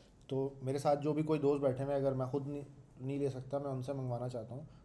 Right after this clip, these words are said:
तो मैं उनसे कैसे बोलूँगा? मैं बोलूँगा, "यार, मुझे पानी ला कर दें।" तो उसको ये बात समझ आ जाएगी कि मैं क्या कह रहा हूँ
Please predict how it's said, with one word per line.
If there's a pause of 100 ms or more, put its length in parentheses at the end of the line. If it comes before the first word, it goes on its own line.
(160)
तो
मैं
उनसे
कैसे
बोलूँगा? (380)
मैं
बोलूँगा,
"यार,
मुझे
पानी
ला
कर
दें।" (1160)
तो (1200)
उसको
ये
बात
समझ
आ
जाएगी
कि
मैं (320)
क्या
कह
रहा
हूँ